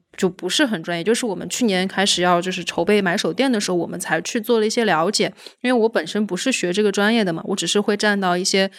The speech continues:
呃，营销啊、推广啊、一些市场，然后包括怎么去结合这个我本身做艺术策展的这个概念，去给我们店铺引流。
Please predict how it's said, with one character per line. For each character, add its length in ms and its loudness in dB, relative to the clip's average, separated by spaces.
呃， 140 2
营 220 -2
销 280 2
啊、 180 4
推 240 0
广 260 -4
啊、 180 -2
一 80 0
些 160 0
市 220 2
场， 260 -2
然 80 -8
后 80 -4
包 220 2
括 160 0
怎 140 -8
么 100 -8
去 240 0
结 240 0
合 240 -2
这 160 0
个 140 -2
我 220 2
本 200 0
身 240 -2
做 160 2
艺 80 2
术 140 0
策 160 0
展 180 -2
的 60 -10
这 80 -6
个 20 -4
概 200 0
念， 140 -4
去 140 -4
给 100 0
我 80 4
们 140 -4
店 160 2
铺 160 0
引 180 2
流。 380 2